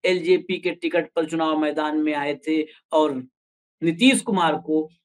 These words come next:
पहुंचा दिया था पचहत्तर से तैंतालीस पर। आधा कर दिया नीतीश कुमार की स्ट्रेंथ,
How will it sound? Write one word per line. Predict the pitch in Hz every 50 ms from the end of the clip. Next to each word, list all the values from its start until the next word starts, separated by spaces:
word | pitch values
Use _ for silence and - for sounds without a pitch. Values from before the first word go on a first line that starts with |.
| _ _ -
पहुंचा | 170 160 156 - - 175 175
दिया | 170 - 156 156 156 151 - 160
था | 156
पचहत्तर | 151 - - 147 - 147 143 143 - - 160 147
से | 139 147 151
तैंतालीस | - - 151 143 139 131 147 170 151 147 147 127 -
पर। | - _ - _ _ _ _ _ _ _ _ _ _ _ _ _ _ _ _ _ _ _ _ _ _ _ _ _ -
आधा | 180 214 196 190 202
कर | 202 202 196 185
दिया | 165 165 180 175
नीतीश | 170 170 165 - 175 160
कुमार | 170 165 160 160 156 147
की | - 156 143
स्ट्रेंथ, | - - 185 208 214